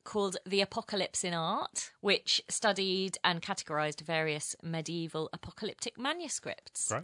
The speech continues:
Speaker 1: That sounds fun.
Speaker 2: Yeah.
Speaker 1: Don't you think?
Speaker 2: We all like an apocalyptic manuscript.
Speaker 1: Absolutely. And he sort of worked on grouping them into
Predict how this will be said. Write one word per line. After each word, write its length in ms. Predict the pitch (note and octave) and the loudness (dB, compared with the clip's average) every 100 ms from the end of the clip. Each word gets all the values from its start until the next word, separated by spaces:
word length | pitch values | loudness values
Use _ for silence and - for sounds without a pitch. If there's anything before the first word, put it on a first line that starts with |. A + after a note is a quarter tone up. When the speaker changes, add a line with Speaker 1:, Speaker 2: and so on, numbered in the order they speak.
| F#3 _ | -6 _
Speaker 1:
That 160 | - - | 4 6
sounds 280 | - G#3 F#3 | 6 6 4
fun. 280 | - G#3+ F4 | 0 0 2
Speaker 2:
Yeah. 300 | G4+ G#2+ G3+ - _ _ - | 2 4 4 2 _ _ -2
Speaker 1:
Don't 160 | F#4+ | 2
you 80 | F#4 | 4
think? 240 | F4+ A4 | 4 2
Speaker 2:
We 80 | - | 2
all 60 | A#2 | 4
like 180 | G#2 G#2 | 2 2
an 60 | |
apocalyptic 480 | G2 A2 A#2+ - G#2 | -2 -2 -6 -8 -6
manuscript. 440 | G2+ A2+ - G2+ | -4 -4 -6 4
Speaker 1:
Absolutely. 760 | F4 F#4 - D#4+ G4 - G3 E3+ - - | 4 6 2 2 2 2 2 2 -2 2
And 140 | A3 | 4
he 240 | C4 D4 D4 | 6 4 4
sort 280 | - B3 | 4 2
of 140 | A3 G#3 | -2 4
worked 340 | C4 - - | 6 6 2
on 160 | A3 G#3 | -4 -4
grouping 440 | A3 A3+ - G#3 | -4 -6 -4 -4
them 120 | F#3+ | -2
into 500 | G3 F3+ - F#3+ F3+ | -2 -4 -4 -4 -4